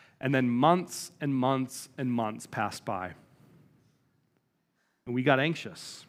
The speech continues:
The waiting for normal seemed like an eternity. And in the midst of this, what began to grow in us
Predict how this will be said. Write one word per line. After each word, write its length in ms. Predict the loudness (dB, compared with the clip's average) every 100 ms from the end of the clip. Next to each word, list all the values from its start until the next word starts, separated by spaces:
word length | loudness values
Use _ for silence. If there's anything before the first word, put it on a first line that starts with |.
| -2
The 120 | 4
waiting 420 | 8 10 10 8 6
for 160 | 4
normal 460 | 4 6 6 6 2
seemed 440 | 2 4 6 8
like 240 | 8 8 6
an 80 |
eternity. 680 | 0 0 4 6 6 6 6
And 120 | 6
in 100 | 6
the 80 | 6
midst 380 | 6 6 6 2
of 100 | 2
this, 220 | 2 2
what 140 | 0
began 600 | 2 2 4 6 8 6 0 -10 -16 0
to 160 | 0
grow 460 | 2 6 8 8 6
in 260 | 4 4
us 360 | 4 2 -4